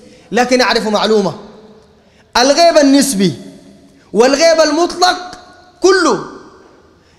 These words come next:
أنت لو قلت مثلًا: "أنا بعلم، آه، اللي بيحصل في الدنيا دي كلها شنو"،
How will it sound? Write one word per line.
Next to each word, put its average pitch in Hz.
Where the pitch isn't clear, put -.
أنت 294
لو 262
قلت 254
مثلًا: 269
"أنا 269
بعلم، 269
آه، 247
اللي 208
بيحصل 240
في 208
الدنيا 226
دي 220
كلها 240
شنو"، 165